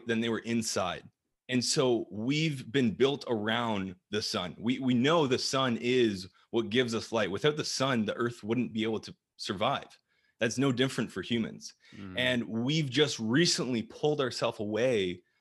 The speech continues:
Speaker 1: from getting that level of sun. So, you know, not to get too deep into the science of it, and one of our values actually at the company is model our ancestors.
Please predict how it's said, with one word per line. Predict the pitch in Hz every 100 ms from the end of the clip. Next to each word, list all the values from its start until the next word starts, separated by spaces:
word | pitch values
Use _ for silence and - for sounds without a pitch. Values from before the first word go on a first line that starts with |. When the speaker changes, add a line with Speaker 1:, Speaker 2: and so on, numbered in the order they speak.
| _
Speaker 1:
from | - 117
getting | 98 113 120 107 95 - -
that | 101 104 107
level | 104 107 104
of | 87
sun. | - 104 90
So, | 87 131 120 - - - - -
you |
know, | 120 117 -
not | 113 139 180 -
to | 156
get | 143 147 -
too | - 147
deep | 135 120
into | 113 104
the | 90
science | - 98 123 127
of | 107 90
it, | 82 _ _ _ -
and | 117 113 113 113
one | 123 151
of | 151
our | 117
values | 92 101 113 131 107 98
actually | 104 113 - 113 98 101
at | 104 -
the | 107
company | 110 110 107 85
is | 90
model | 92 92 101 113
our | 101
ancestors. | 92 95 104 90 - - - -